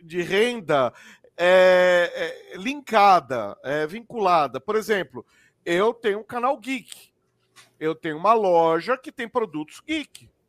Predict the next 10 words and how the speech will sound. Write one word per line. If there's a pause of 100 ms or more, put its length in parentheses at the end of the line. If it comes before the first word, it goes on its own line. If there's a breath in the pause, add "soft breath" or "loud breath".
(380)
Se
você
quiser
comprar,
o,
o,
por
exemplo,
o
Fábio,